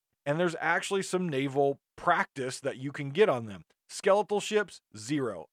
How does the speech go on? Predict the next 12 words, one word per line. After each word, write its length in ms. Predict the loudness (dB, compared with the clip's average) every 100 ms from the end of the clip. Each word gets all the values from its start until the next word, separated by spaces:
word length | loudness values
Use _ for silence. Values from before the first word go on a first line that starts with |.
| -2
Absolutely 600 | 0 0 -2 -4 -4 -6
zero 240 | -4 -4
naval 320 | -4 -6 -6
practice. 480 | 0 2 2 -2 -6 -8 _ -10
It's 160 | -6 -4
a 60 |
horrible 640 | -6 -2 4 6 6 6 2
event, 320 | 4 0 0 _ _ _ -16
and 120 | -4
hopefully 380 | 2 2 2 0
one 240 | 0 -4
day 240 | -2 -2